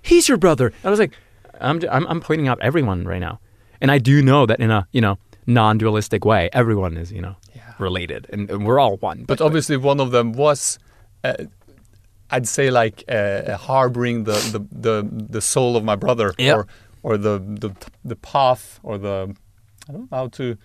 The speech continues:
Speaker 2: like, say, say, like, you incarnate
Speaker 1: Yeah.
Speaker 2: through all these lives,
Speaker 1: Mm-hmm.
Speaker 2: and, and you, you, you, you're helping out each other, well, um, without even knowing it,
Speaker 1: Mm.
Speaker 2: uh, these other, um,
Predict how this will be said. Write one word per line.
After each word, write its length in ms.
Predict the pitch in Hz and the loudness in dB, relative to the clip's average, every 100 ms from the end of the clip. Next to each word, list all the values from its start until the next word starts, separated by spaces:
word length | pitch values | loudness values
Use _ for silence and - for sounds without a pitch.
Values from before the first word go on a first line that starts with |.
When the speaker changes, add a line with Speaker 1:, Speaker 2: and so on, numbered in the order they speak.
| _ _ _ _ - | _ _ _ _ -6
Speaker 2:
like, 140 | 120 120 | -6 -2
say, 220 | 180 143 | -4 -2
say, 240 | - 175 | 0 2
like, 180 | 160 127 | 4 2
you 140 | 123 - | 0 -4
incarnate 800 | 120 - 127 123 117 110 - - | -6 -2 0 2 0 -2 -4 2
Speaker 1:
Yeah. 220 | 170 117 | 2 2
Speaker 2:
through 200 | - 127 | 0 0
all 80 | 117 | 2
these 180 | 104 95 | 0 0
lives, 480 | 160 135 104 107 139 | 2 2 2 2 2
Speaker 1:
Mm-hmm. 140 | 156 - _ _ _ _ | 2 -2 _ _ _ _
Speaker 2:
and, 260 | 123 117 113 | -2 -2 -2
and 220 | 120 113 104 | -2 -2 -4
you, 500 | 104 98 95 95 98 | -6 -6 -8 -10 -12
you, 240 | 123 104 - - | -10 -10 -12 -16
you, 240 | - 117 - - - _ _ _ _ _ _ _ | -12 -12 -14 -20 -20 _ _ _ _ _ _ _
you're 200 | 147 113 | -6 -6
helping 420 | 104 135 135 139 120 | -2 0 0 0 2
out 260 | 120 131 | 0 0
each 200 | 117 - | -4 -2
other, 460 | 120 104 104 101 98 - _ _ | 0 2 2 0 -2 -12 _ _
well, 300 | 151 156 104 - _ _ _ - | 0 2 2 -2 _ _ _ -6
um, 580 | 107 98 95 98 95 98 _ - | -2 -2 -2 -4 -8 -10 _ -10
without 320 | 107 113 107 | 0 2 2
even 220 | 110 101 101 | 0 -2 -2
knowing 320 | 127 156 95 | -2 -2 -4
it, 180 | 95 - | -8 -2
Speaker 1:
Mm. 280 | 123 98 82 _ _ | 0 -2 -4 _ _
Speaker 2:
uh, 260 | 110 98 98 98 | -12 -8 -10 -12
these 400 | - 113 110 101 - | -16 -8 -8 -8 0
other, 460 | 123 117 113 110 - _ _ _ _ - | 0 2 2 2 -4 _ _ _ _ -10
um, 520 | 104 101 98 95 98 | -8 -6 -8 -8 -12